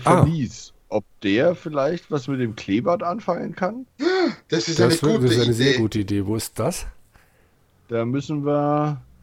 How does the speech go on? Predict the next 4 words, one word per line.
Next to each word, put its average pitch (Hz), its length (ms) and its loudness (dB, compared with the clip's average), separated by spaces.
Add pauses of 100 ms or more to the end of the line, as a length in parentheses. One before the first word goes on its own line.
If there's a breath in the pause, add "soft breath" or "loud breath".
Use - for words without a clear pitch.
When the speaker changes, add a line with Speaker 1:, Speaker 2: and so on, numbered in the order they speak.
(160)
Speaker 2:
vom 127 540 -2
Hofzauberergemach 139 1300 -2
Speaker 3:
So 170 160 2
einmal, 190 240 -4